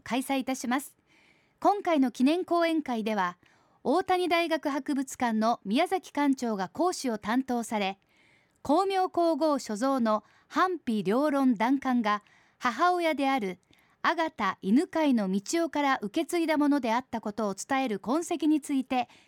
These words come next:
講演をいたします。場所は大谷大学コール館三階のメディアホールです。聴講料無料、事前申し込みは不要です。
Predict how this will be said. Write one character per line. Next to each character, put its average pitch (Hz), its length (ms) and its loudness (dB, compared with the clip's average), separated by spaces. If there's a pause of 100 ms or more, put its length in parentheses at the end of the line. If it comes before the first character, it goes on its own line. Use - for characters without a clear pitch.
講 254 220 0
演 262 160 2
を 226 80 -2
い 220 40 -6
た 220 140 -8
し - 120 -8
ま 214 120 -2
す。 - 160 -18 (600)
場 208 100 -2
所 277 180 -2
は 240 220 2 (240)
大 302 240 2
谷 339 260 0
大 302 220 0
学 226 400 -4
コ 285 240 0
ー - 20 2
ル 339 120 -2
館 202 260 -6 (260)
三 269 260 0
階 262 200 0
の 220 260 0
メ 180 160 -2
デ 269 120 0
ィ 381 80 4
ア 370 40 2
ホ 349 200 0
ー 330 40 0
ル 294 100 -2
で 240 120 -2
す。 - 180 -14 (600)
聴 285 200 0
講 294 240 0
料 226 220 -2
無 196 160 -2
料、 226 400 -2
事 214 160 -4
前 330 140 2
申 359 260 0
し - 80 -10
込 285 140 -4
み 262 140 4
は 262 220 2
不 - 160 -6
要 269 240 0
で 262 140 -4
す。 - 160 -20